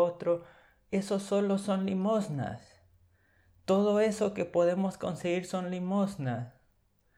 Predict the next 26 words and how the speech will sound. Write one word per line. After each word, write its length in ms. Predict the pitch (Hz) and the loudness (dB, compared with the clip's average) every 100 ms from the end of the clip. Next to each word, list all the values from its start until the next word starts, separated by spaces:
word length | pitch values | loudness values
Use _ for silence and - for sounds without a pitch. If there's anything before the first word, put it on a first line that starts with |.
| _ _ | _ _
que 140 | 160 | -6
no 140 | 165 185 | -2 0
nos 220 | 190 185 | 2 2
van 220 | 185 180 | 2 0
a 80 | 180 | 0
dar 160 | 180 180 | 0 0
una 240 | 185 180 | -2 -4
vida 320 | 175 175 175 | -2 -2 -2
plena. 600 | 180 185 165 131 117 120 _ _ _ _ _ _ _ _ _ _ _ _ _ _ _ _ _ _ _ _ | -4 -6 -4 -6 -6 -12 _ _ _ _ _ _ _ _ _ _ _ _ _ _ _ _ _ _ _ _
Pero 200 | 151 143 147 | -4 0 0
el 100 | 147 | -2
Evangelio 960 | 151 147 147 131 190 202 202 202 196 - | -2 -2 -4 -4 0 2 4 4 2 0
nos 340 | 160 151 135 | -6 -6 -6
ofrece 800 | 151 135 - 175 185 - 151 147 143 - | -6 -6 -2 0 0 -4 -8 -8 -12 -20
en 260 | - 151 151 | -10 -6 -6
el 240 | 151 151 | -6 -4
nombre 420 | 170 185 190 185 175 | -2 0 0 0 0
de 140 | 170 | -2
Jesucristo 1160 | - 147 - 143 139 160 175 - - 139 147 - - _ | -2 -6 -4 -8 -4 -4 -4 -8 -4 -4 -4 -10 -20 _
restaurarnos, 1120 | 135 139 135 - 131 127 165 170 135 127 123 131 - - - | -6 -6 -4 0 2 2 2 2 0 -4 -4 -6 -12 -20 -14
en 220 | - 147 | -8 -4
el 220 | 143 147 160 | -2 -2 -2
nombre 340 | 180 185 180 | -2 0 0
de 80 | 175 | -2
Jesucristo 800 | 160 147 151 143 156 156 - 160 | -4 -6 -6 -6 -6 -4 0 0
levantarnos, 1080 | 147 139 127 123 120 165 147 123 120 117 | 0 0 0 0 4 4 4 2 0 -2